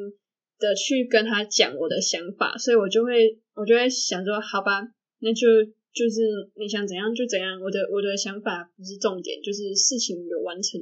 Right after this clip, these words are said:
就好。就是我有时候会，会变成这样子，就是我是没有，没有耐心走完那整个流程，所以我觉得耐心是很重要的一件事情。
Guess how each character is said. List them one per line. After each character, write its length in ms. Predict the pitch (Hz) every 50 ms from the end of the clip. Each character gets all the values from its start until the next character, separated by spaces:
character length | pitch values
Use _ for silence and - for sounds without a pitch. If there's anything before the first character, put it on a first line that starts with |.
| 220
就 160 | 185 190 185 185
好。 60 | - - - - _ _ _ _ _ _ _ _ _ _ _ _
就 120 | - 262
是 120 | 262 269 277
我 280 | 247 - - 214 202
有 100 | 196 190
时 140 | 208 214 220
候 80 | 220 233
会， 260 | 254 240 226 220 220 220 -
会 160 | 254 226 220
变 240 | 220 233 220 190 196
成 160 | - - 180 220 226 214
这 100 | - 190
样 140 | 175 170 185
子， 140 | 185 - -
就 120 | - 220
是 380 | 226 240 240 226 208 208 - _ _ _ _ _ _ _ _ _ _ _ _ _ _ _ _ _ _ _
我 100 | - 214
是 320 | 214 233 240 247 233 226 233 -
没 120 | - 233 226
有， 180 | 240 226 208
没 120 | 190 214 254 277
有 140 | 254 226
耐 220 | 214 240 254 240 214
心 520 | 214 - - 208 208 202 208 214 214 - _ _ _ -
走 240 | - 233 202 190 196
完 260 | 196 196 180 180 196 233
那 120 | 226 220 220
整 120 | 220 196
个 140 | 185 185 185 190 208
流 220 | 185 180 180 180
程， 400 | 196 - - - - - - - _ _ _ _ _ _ _
所 160 | - - 277
以 40 | 254
我 100 | 226 208
觉 140 | 190 202 190
得 260 | 185 180 185 185 - _ _ _ _ _ _ _
耐 260 | 277 269 247 226 214 220
心 340 | - - 214 202 190 214
是 220 | 214 - 233 220 220
很 280 | 220 226 160 - 180 185
重 200 | - 202 180 175
要 200 | 180 185 175 160
的 140 | 170 - -
一 100 | 196 185
件 240 | - 202 170 - 185
事 200 | - - - 160
情。 320 | - - - - - -